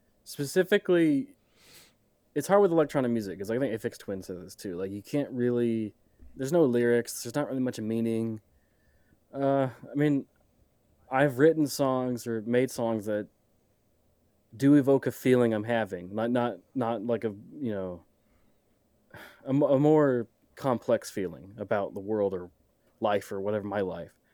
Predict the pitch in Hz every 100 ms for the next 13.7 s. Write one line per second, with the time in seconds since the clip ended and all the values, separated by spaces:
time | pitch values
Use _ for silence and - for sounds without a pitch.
0 | _ 120 110 104 - - 110 - 113 101
1 | 101 101 104 101 95 95 - _ _ _
2 | _ _ - 117 - - 120 104 101 135
3 | 120 - 117 135 135 120 139 110 139 117
4 | 101 107 110 101 101 104 107 98 - _
5 | _ _ _ _ - 120 113 123 110 92
6 | 120 117 92 110 101 - 113 104 - 110
7 | 101 95 87 90 87 _ _ _ _ _
8 | _ _ - 104 98 90 90 - _ _
9 | _ _ 135 120 117 120 113 110 123 156
10 | 151 143 139 135 127 123 110 _ - -
11 | _ _ 131 131 170 - 160 131 - 131
12 | 127 120 127 127 131 135 147 131 131 120
13 | 123 131 117 110 - 131 127